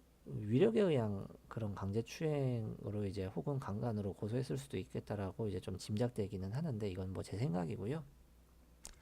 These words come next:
여기서는 문제되는 부분이 일단은 그런 부분입니다.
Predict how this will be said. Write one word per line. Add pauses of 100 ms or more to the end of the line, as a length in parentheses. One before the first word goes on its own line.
(600)
여기서는
문제되는
부분이
일단은
그런
부분입니다.